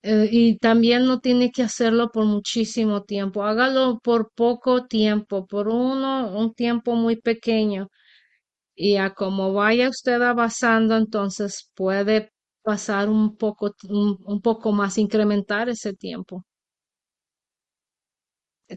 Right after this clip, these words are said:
Vamos a contactar a las personas de tal manera que, que los hagamos feliz. ¿Qué les parece eso? Hacerlos feliz.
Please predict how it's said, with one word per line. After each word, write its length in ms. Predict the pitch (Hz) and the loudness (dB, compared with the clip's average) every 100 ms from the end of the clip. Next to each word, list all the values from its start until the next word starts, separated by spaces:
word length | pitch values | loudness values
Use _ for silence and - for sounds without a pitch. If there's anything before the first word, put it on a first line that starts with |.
| - _ - | -20 _ -10
Vamos 500 | 208 208 247 262 262 | -2 2 2 2 -2
a 100 | 247 | -6
contactar 640 | 233 226 214 214 226 240 247 | -2 -2 0 -2 0 2 4
a 80 | 254 | 4
las 180 | 233 - | 2 0
personas 680 | 233 - - 269 254 233 | -2 -2 0 2 2 2
de 100 | 226 226 | 0 0
tal 300 | 254 254 277 | 2 2 2
manera 640 | 285 277 277 285 277 269 285 _ _ _ - | 2 2 2 2 2 -2 -4 _ _ _ -2
que, 460 | 247 240 233 226 226 | 2 4 4 2 0
que 100 | 247 | 0
los 220 | 240 - | 0 0
hagamos 460 | 247 247 254 285 - | 0 0 0 -2 -2
feliz. 460 | 254 233 240 226 | 0 2 0 0
¿Qué 120 | - | 0
les 160 | 302 330 | 0 0
parece 540 | 294 254 247 247 220 | 0 2 2 2 0
eso? 280 | 202 208 190 185 _ _ _ _ _ _ _ _ _ | 0 -2 -6 -8 _ _ _ _ _ _ _ _ _
Hacerlos 480 | 214 294 320 381 392 | -6 2 2 2 0
feliz. 680 | 349 320 381 320 220 - | -2 0 0 0 -2 -8